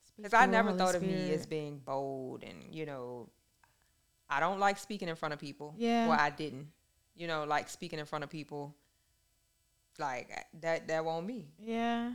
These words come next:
Speaker 2: But it's like the more and more I'm doing this thing, the more and more I'm like, "Okay, seems like that's what I'm supposed to be doing."
Speaker 1: Yeah.
Speaker 2: You know, I'm being tasked with things that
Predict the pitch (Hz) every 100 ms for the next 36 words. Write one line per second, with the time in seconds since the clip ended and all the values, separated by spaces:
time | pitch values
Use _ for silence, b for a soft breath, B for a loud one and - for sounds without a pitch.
0 | 233 180 185 175 165 156 151 160 160 185
1 | 175 175 165 156 139 170 233 262 185 170
2 | 165 156 151 147 160 185 175 170 202 175
3 | 151 - 220 180 160 165 196 _ _ _
4 | _ _ _ _ _ _ 165 156 151 147
5 | 147 - 151 147 - 143 143 143 226 247
6 | 247 233 233 226 247 277 B B B -
7 | 185 175 170 170 - 160 165 160 156 -
8 | 170 170 - 156 - 175 170 160 156 151
9 | 147 131